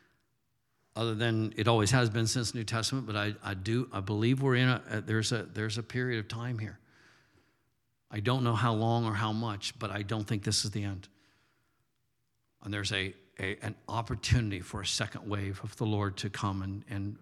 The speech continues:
manifest and do what he's gonna do. So anyways, I don't wanna get too much into that. Um, other than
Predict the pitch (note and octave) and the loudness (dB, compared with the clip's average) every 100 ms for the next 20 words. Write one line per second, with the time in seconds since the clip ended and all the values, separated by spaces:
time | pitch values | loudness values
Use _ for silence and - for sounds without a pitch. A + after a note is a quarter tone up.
0 | - A2 G2+ G#2 G2 A2 G#2 - G#2 G#2+ | -10 -6 -4 -4 -4 -4 -4 -2 -2 0
1 | G2 G2 F#2+ - G2+ F#2+ G2 F#2 - _ | 0 0 0 2 0 2 -2 -4 -10 _
2 | - - - - - - - - - - | -20 -20 -14 -12 -12 -16 -18 -18 -18 -2
3 | - B2+ A2+ A#2 G#2 G2 G2 D#3 A2 F#2+ | 4 4 4 4 4 4 4 4 4 2
4 | F#2 - A2 G#2 - F#2+ F#2+ - - - | -4 -4 -2 -2 -4 -6 -6 -10 -12 -14
5 | - - - - A2 G#2+ - E3+ G3 D3+ | -14 -16 -4 0 2 0 0 4 6 10
6 | C#3+ C3+ C3+ C3 | 10 10 10 6